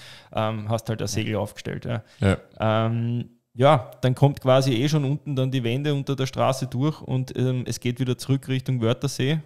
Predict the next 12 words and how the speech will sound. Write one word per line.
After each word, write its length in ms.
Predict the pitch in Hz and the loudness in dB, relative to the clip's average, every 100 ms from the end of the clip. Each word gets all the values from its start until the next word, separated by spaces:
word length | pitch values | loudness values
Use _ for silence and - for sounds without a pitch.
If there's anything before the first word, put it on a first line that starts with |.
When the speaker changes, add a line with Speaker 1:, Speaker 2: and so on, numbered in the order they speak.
| - | -4
Speaker 1:
ähm, 200 | 120 120 | -2 0
Richtung 260 | 123 120 131 | -2 -2 -4
Roseck, 500 | 113 117 - 120 - | -2 -4 -2 -4 -4
wo 60 | 123 | -4
man 160 | 117 | -4
quasi 260 | 117 113 120 | -2 -4 -4
den 320 | 110 117 104 | -4 -6 -6
Kreisverkehr 540 | - 87 - 123 - | -4 -4 -2 -4 -4
dann 140 | 117 113 | -4 -4
zum 160 | 117 | -8
zweiten 280 | - - - | -4 -4 -2
Mal, 280 | 120 113 120 | -2 0 -2